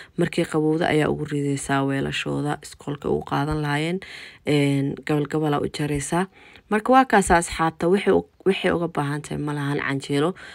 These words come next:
Canjeero iskoolka iyay u qaadan caruurtaada weligeeda. Guriga lee ha ku nacaan. <laughs> Marka asxaabteeda, een, waa kaasa, korka ayaa tomatoes uga daadinaysaa. Dhag qof kastaba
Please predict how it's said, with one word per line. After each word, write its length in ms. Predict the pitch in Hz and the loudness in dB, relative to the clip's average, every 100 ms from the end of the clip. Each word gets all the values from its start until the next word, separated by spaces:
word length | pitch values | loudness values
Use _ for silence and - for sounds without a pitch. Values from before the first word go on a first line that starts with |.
| - - - | -20 -8 -2
Canjeero 400 | 156 165 165 185 | 0 2 2 0
iskoolka 480 | - - 156 151 - _ - | -2 -2 -2 -4 -10 _ 0
iyay 160 | 147 | 2
u 180 | 143 - | 2 0
qaadan 440 | - 139 139 143 147 | -2 -2 0 0 -2
caruurtaada 580 | - 135 143 - 139 147 | -4 -4 -6 -4 -4 -4
weligeeda. 400 | 147 143 143 147 - - - - | -4 -4 -4 -4 -10 -20 -20 2
Guriga 300 | 254 247 208 | 4 10 12
lee 160 | 190 180 | 12 10
ha 80 | 170 | 4
ku 160 | 190 | 6
nacaan. 400 | 180 147 151 143 165 - 180 185 | 8 10 8 6 2 2 4 4
<laughs> 0 | 190 - - - - | 2 -6 -6 -8 -4
Marka 280 | - 170 - - | -2 0 0 -2
asxaabteeda, 800 | - - 160 170 - 156 156 165 - | -6 -2 0 0 2 2 2 0 0
een, 300 | 135 147 151 | -2 0 0
waa 120 | 165 160 | -2 -2
kaasa, 400 | 156 147 160 170 | -4 -2 -2 -2
korka 280 | - - - | -6 -4 -2
ayaa 160 | 147 151 | -2 -2
tomatoes 440 | 156 165 175 - | -4 -4 -4 -4
uga 160 | - 170 | -2 -2
daadinaysaa. 640 | 170 165 185 190 190 208 202 - - _ | -2 0 0 0 0 -6 -8 -16 -20 _
Dhag 160 | 220 226 - - | 0 0 -6 -8
qof 160 | 160 | -8
kastaba 440 | - 151 - 151 | -6 -8 -2 -2